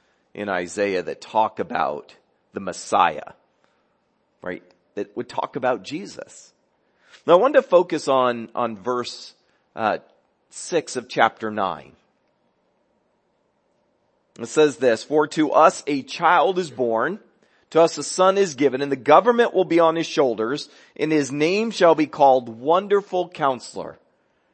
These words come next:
Mighty God, Everlasting Father,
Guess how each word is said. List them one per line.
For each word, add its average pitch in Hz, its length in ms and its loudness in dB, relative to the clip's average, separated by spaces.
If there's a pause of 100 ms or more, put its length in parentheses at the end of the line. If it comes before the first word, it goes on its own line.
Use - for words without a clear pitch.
(260)
Mighty 127 360 2
God, 87 480 2 (200)
Everlasting 165 840 6
Father, 120 560 4